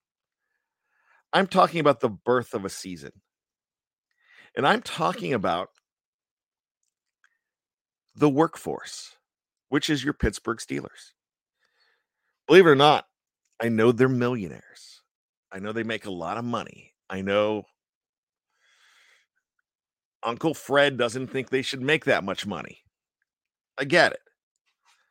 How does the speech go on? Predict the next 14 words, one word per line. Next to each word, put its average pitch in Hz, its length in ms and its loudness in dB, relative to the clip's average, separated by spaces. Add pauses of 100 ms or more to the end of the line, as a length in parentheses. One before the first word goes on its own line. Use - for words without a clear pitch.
(880)
Never 151 240 0
pay 156 260 2
anybody 139 320 0
that 131 240 2
much. 90 460 -10 (100)
Well, 131 240 -6 (140)
g-, 131 240 -20
I, 147 200 -4
I 160 60 -2
get 160 220 -4
it, 117 80 -2
Uncle 80 240 -10
Fred. - 240 -20 (1800)
But 156 280 6